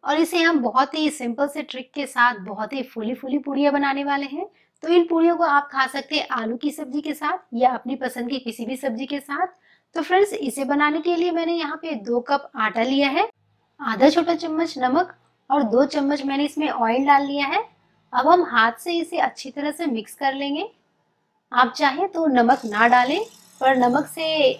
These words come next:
पूड़ियों में स्वाद जो है बहुत ही अच्छा आता है। तो ये देखिए, इस तरह से हमें हाथ से इसे अच्छी तरह से मिक्स कर लेना है।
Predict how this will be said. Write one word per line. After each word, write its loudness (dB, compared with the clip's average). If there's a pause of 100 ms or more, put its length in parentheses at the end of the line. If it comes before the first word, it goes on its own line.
(180)
पूड़ियों 0
में 2
स्वाद 2
जो -6
है 4
बहुत -4
ही 0
अच्छा -2
आता 2
है। 2 (1600)
तो 0
ये 10
देखिए, 4
इस -2
तरह 4
से -4
हमें 0
हाथ 2
से -8
इसे -6
अच्छी -10
तरह -2
से -6
मिक्स -8
कर -4
लेना -2
है। -4